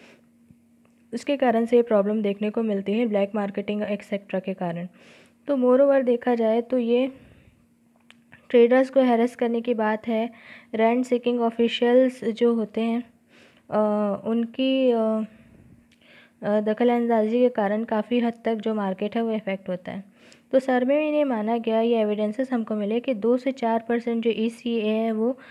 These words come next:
अ, रेड is to, अ, कोर्ट में ये मैटर गए हुए हैं और कोई, मतलब, कोई भी स्मॉल मैटर नहीं है। लगभग, अ, छिहत्तर हज़ार ऐसी रेड्स टू थाउजेंड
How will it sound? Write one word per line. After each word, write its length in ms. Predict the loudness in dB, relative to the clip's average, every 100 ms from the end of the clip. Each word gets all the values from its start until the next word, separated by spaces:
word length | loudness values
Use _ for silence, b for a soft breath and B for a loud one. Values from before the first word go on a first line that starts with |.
| B B -6
अ, 80 | -2 -2 0 2
रेड 300 | 4 4 4
is 100 | 0
to, 380 | -2 -2 -2 -2
अ, 440 | -2 -2 0 -2 -6 B B B _ _ b b b b
कोर्ट 320 | 0 2 2 2
में 340 | 2 2 0 -2
ये 200 | 0 2
मैटर 320 | 0 -2 -2
गए 180 | 0 0
हुए 80 |
हैं 280 | -2 -2 -2
और 540 | -2 0 0 0 -2 -6 -12 _ _
कोई, 420 | -2 0 2 2
मतलब, 600 | 0 -2 -2 -2 -6 -16 0
कोई 220 | 2 2
भी 200 | 0 -4
स्मॉल 480 | -6 -8 -2 0 0
मैटर 340 | 0 0 -2
नहीं 260 | -2 -2 -4
है। 160 | -6 -10 B B B B
लगभग, 500 | -4 -2 0 -2 0
अ, 380 | -2 0 0 -2 -6 _ _ B B _
छिहत्तर 520 | -4 -2 -2 2 4
हज़ार 560 | 4 2 2 0 0 -2 -4 -8 -4
ऐसी 340 | -2 -2 0 0
रेड्स 400 | 2 0 0 -2
टू 100 | -4
थाउजेंड 380 | 0 0 0